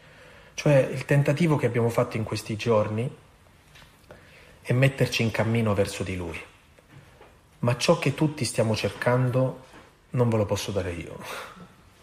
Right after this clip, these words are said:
È lui a dovercelo dare. E vi accorgete che è lui che ve lo ha dato perché vi potete congedare da me e dai discorsi che abbiamo fatto in questi giorni, perché tutto questo vi ha condotti a qualcosa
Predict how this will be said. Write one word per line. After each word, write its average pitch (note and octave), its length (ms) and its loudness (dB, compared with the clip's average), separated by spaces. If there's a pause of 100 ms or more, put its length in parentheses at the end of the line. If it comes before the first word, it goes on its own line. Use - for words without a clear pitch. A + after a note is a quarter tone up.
(680)
È C3 120 0
lui A2+ 480 2
a - 100 -10
dovercelo F#2+ 520 -4
dare. F#2+ 420 -8 (680)
E A#2 140 0
vi B2 160 0
accorgete B2 720 2
che G#2+ 160 -2
è - 20 2
lui A2 320 0
che G2 120 -6
ve G2+ 80 -2
lo G2 100 0
ha G2 60 0
dato G2 640 -4 (360)
perché C3+ 320 0
vi B2 120 0
potete B2+ 360 2
congedare G#2+ 600 2
da F2+ 120 0
me E2 200 -8 (580)
e B2 140 0
dai G#2 180 2
discorsi G2 500 -4
che G2 80 -6
abbiamo F#2 240 -4
fatto G2 280 -10
in G2 60 -6
questi G2+ 300 -8
giorni, F#2 540 -8 (420)
perché C#3+ 640 -2 (1160)
tutto D#3 280 0
questo D#3+ 280 2
vi A#2 120 -2
ha B2 60 2
condotti C#3 600 2
a G#2 60 2
qualcosa G2+ 880 -4